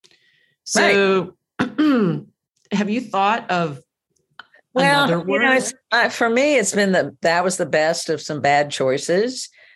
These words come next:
Speaker 2: Uh, I, and I was thinking particularly of these forms we all are confronted with. But <laughs> single itself means you're defining, once again, women are being defined as in the,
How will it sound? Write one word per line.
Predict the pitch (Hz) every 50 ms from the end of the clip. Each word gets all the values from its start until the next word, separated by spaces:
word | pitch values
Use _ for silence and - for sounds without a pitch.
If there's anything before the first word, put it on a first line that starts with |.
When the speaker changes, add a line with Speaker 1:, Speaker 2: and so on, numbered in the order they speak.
| _ _ _ _ _
Speaker 2:
Uh, | 175 165 160 151 147 143 - - _
I, | - 165 - - _
and | 190 190 180 180
I | 160
was | 156 160 - - -
thinking | _ _ 170 160 135 - 147 131 135
particularly | - - 147 139 - 165 156 - 147 135 127 123
of | 123 117
these | 113 113 - - -
forms | - 170 190 180 135 98 98 110 - -
we | 127 131 113
all | 120 110 95 101
are | 92 92
confronted | - 135 123 113 - 123 120 104 107 107 -
with. | 95 104 107 127 165 175 - - - - _ _ _ _ _ _ _ _ _ _ _ _ _ _ _ _ _ _ -
But | 185 143 - 185 175 156 123 - - _ _ _ _ _ _ _ _ _ _
<laughs> | 196 - - _ _ _ _ _ - _ -
single | - - - 254 269 269 254 247 214 196
itself | 185 - - - - - 247 320 311 180 120 110 - - - _ _ _
means | 190 180 170 156 151 156 160 165 170 - - - - _ _
you're | 180 170 175 175 165 160 151 135 - _ -
defining, | 156 151 - 175 156 156 151 147 147 104 98 170
once | 170 175 180 -
again, | 175 151 175 190 196 180 156 147 151
women | 156 156 156 151 147
are | 147 139
being | 127 131 143 135 135 127
defined | 135 - - 127 127 127 131 127 127 117
as | 117 120 120 -
in | 135 131 123
the, | 120 113 -